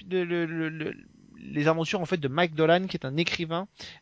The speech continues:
euh, qui retourne sur son île après avoir écrit donc un, un livre dans lequel il critique tous les habitants de sa ville. Euh, et on peut vous dire donc qu'il n'est pas le bienvenu.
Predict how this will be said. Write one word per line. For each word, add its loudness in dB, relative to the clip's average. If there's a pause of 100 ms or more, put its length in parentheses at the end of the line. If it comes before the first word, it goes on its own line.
euh, 0
qui -6
retourne -2
sur -6
son -4
île 2
après 4
avoir 6
écrit -2
donc -6
un, 0
un 4
livre 0
dans 2
lequel 2
il -2
critique -2
tous -8
les 2
habitants 2
de -2
sa 4
ville. 0 (480)
Euh, 8
et 4
on -2
peut -2
vous -2
dire 4
donc -4
qu'il 6
n'est 2
pas 4
le 0
bienvenu. -2